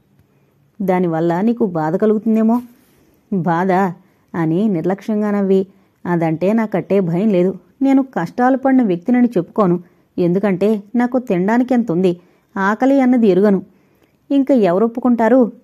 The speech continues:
ఈ వ్యక్తి జీవితం కష్టాల మయమని, నికృష్టమని? అంతేకాక ఒంటరికత్తే, దానికేం?" అని మా పక్కింటి కాపురముంటున్న దంపతులు నేను వినేటట్లు చాలాసార్లు అన్నారు. "నువ్వు ఎంత తోసిపుచ్చిదామనుకున్నా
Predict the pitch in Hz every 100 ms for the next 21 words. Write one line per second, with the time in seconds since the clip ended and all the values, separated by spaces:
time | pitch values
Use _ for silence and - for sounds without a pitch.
0 | _ 277 277 214 208 269 233 254 247 247
1 | 240 247 170 160 233 240 233 180 208 226
2 | 226 226 220 180 226 233 247 214 180 175
3 | _ _ _ _ - 170 165 208 208 180
4 | 202 220 226 _ _ - 165 165 208 214
5 | 208 208 202 196 190 170 185 180 254 262
6 | 254 - 165 160 202 240 220 220 214 185
7 | 185 254 247 254 190 170 190 247 254 247
8 | 233 202 160 175 226 220 214 214 220 196
9 | 196 202 175 180 220 233 156 170 233 -
10 | 165 160 160 160 185 240 175 156 175 175
11 | _ _ _ _ _ _ _ _ _ _
12 | _ _ - 262 269 254 185 196 202 240
13 | 208 240 247 254 247 226 220 214 196 175
14 | 208 240